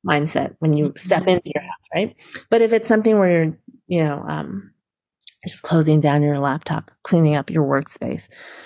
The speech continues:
Speaker 1: you can turn that into, like, a ritualized experience where you throw in one more thing that is nourishing to you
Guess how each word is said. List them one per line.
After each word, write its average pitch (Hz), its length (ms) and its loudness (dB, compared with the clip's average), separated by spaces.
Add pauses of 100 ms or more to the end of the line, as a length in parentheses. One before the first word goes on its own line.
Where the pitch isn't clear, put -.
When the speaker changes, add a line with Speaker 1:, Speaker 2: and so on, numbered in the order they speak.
(280)
Speaker 1:
you 214 120 4
can 233 160 4
turn 214 280 4
that 180 360 2
into, 160 260 0
like, 156 240 -6
a 165 40 0
ritualized 151 760 -2
experience - 720 0
where 151 220 2
you 165 240 0
throw 180 380 0
in 208 320 4
one 175 180 0
more 170 240 2
thing 165 460 -2 (360)
that 170 360 2
is 175 260 2
nourishing 220 520 2
to - 140 -14
you - 240 -8